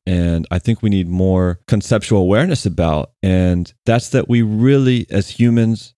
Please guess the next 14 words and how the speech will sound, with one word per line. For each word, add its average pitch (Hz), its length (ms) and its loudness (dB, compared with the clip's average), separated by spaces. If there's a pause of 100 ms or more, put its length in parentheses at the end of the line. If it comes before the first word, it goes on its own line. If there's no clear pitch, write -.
(140)
on 101 180 2
this 98 160 0
planet, 92 540 -2
we 107 200 2
really 113 360 2
do 101 240 0
not 92 260 0
understand 82 800 -2
the 82 140 -6
world. 71 400 -8
We 98 160 0
do 113 200 2
not 123 260 2
understand 95 880 0